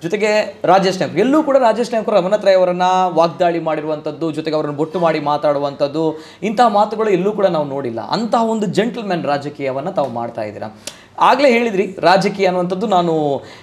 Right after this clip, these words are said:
ಇಷ್ಟಪಟ್ಟು ಬಂದವನಲ್ಲ, ಏನೋ ಒಂದು ಬಂದಿದ್ದೇನೆ ಅನ್ನುವಂಥ ವಿಷಯ. ಯಾಕಂದ್ರೆ ತಾವು ಪ್ರಗತಿಪರ ಕೃಷಿಕರು, ಕ್ರಾಂತಿಕಾರಿ ಕೃಷಿಕರು, no doubt, ಅದರಲ್ಲಿ ಒಂದು ನಮಗೆ ಹೆಮ್ಮೆ ಇದೆ. ಏನ್ ಹೇಳ್ತೀರಾ ಸರ್, ಈ ಒಂದು ರಾಜಕೀಯ ವ್ಯಾಖ್ಯಾನ ಬೇರೆ ಕಡೆಗಳಲ್ಲಿ ನೋಡಿದ್ರೆ ಎದುರಿನ ಶಾಸಕರನ್ನ, ಮಾಜಿ ಶಾಸಕರನ್ನ ಈಗಿನ ಹಾಲಿ ಶಾಸಕರು ಬೈಯುವಂಥದ್ದು,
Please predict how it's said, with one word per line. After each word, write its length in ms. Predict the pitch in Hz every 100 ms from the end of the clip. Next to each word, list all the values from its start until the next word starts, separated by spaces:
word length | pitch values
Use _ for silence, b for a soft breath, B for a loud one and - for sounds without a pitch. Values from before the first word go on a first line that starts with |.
| B
ಇಷ್ಟಪಟ್ಟು 540 | 190 196 269 247 -
ಬಂದವನಲ್ಲ, 440 | 190 185 165 156 247
ಏನೋ 120 | 202
ಒಂದು 140 | 185
ಬಂದಿದ್ದೇನೆ 640 | 160 147 185 175 147 156 143
ಅನ್ನುವಂಥ 320 | 139 127 131
ವಿಷಯ. 200 | 123 170
ಯಾಕಂದ್ರೆ 240 | 214 202
ತಾವು 340 | 185 185 175 147
ಪ್ರಗತಿಪರ 440 | 156 170 180 143
ಕೃಷಿಕರು, 400 | 139 127 - 107
ಕ್ರಾಂತಿಕಾರಿ 520 | 151 180 214 196 131
ಕೃಷಿಕರು, 380 | 113 113 113 123
no 80 | 180
doubt, 200 | 156 131
ಅದರಲ್ಲಿ 260 | 151 170
ಒಂದು 320 | 151 143 117 117
ನಮಗೆ 220 | 143 135
ಹೆಮ್ಮೆ 280 | 120 190 143
ಇದೆ. 300 | 95 - - B B B
ಏನ್ 180 | 175 294
ಹೇಳ್ತೀರಾ 240 | 262 190 190
ಸರ್, 140 | 214
ಈ 280 | 196 254 302
ಒಂದು 420 | 277 247 247 254
ರಾಜಕೀಯ 500 | 196 202 226 - 247
ವ್ಯಾಖ್ಯಾನ 500 | 170 180 190 208 151 117 B B 131
ಬೇರೆ 220 | 208 277
ಕಡೆಗಳಲ್ಲಿ 360 | 269 247 233 220
ನೋಡಿದ್ರೆ 640 | 208 196 208 233 - - _ -
ಎದುರಿನ 440 | 175 202 233 214 196
ಶಾಸಕರನ್ನ, 500 | 180 170 175 156 170
ಮಾಜಿ 300 | 185 180 180
ಶಾಸಕರನ್ನ 480 | 175 160 170 151 180
ಈಗಿನ 220 | 180 170 156
ಹಾಲಿ 260 | 156 170
ಶಾಸಕರು 380 | 156 143 135 185
ಬೈಯುವಂಥದ್ದು, 960 | 147 151 147 135 120 120 135 185 202